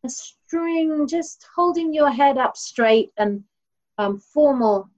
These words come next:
towards the front. And just take a moment in this dignified, alert posture to think, "What's here right now?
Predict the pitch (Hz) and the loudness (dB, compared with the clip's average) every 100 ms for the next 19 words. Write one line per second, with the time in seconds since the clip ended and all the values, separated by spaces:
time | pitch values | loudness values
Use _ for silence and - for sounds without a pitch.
0 | _ - 247 240 214 - - 220 226 233 | _ -10 -4 -2 -4 -8 -4 0 0 -2
1 | - - _ _ _ _ _ _ _ _ | -10 -20 _ _ _ _ _ _ _ _
2 | 247 262 262 262 247 - _ _ _ _ | -2 2 2 0 -4 -12 _ _ _ _
3 | _ _ - 466 440 - 339 311 269 254 | _ _ -8 -8 -2 0 2 2 0 0
4 | 262 262 - 240 233 233 - - _ _ | -2 -6 -4 -4 -2 -6 -12 -20 _ _
5 | _ _ _ _ _ - 233 254 254 254 | _ _ _ _ _ -8 -6 -4 -4 2
6 | 240 226 220 226 - - 254 254 233 226 | 4 6 8 6 4 -4 -8 -8 -12 -8
7 | 262 254 262 247 220 _ _ _ _ _ | -8 -4 -2 -2 -4 _ _ _ _ _
8 | _ _ _ _ _ _ - 427 453 - | _ _ _ _ _ _ 0 0 0 -2
9 | 330 302 262 233 233 233 190 190 170 151 | 0 2 0 2 4 4 -2 -2 0 -2
10 | - | -6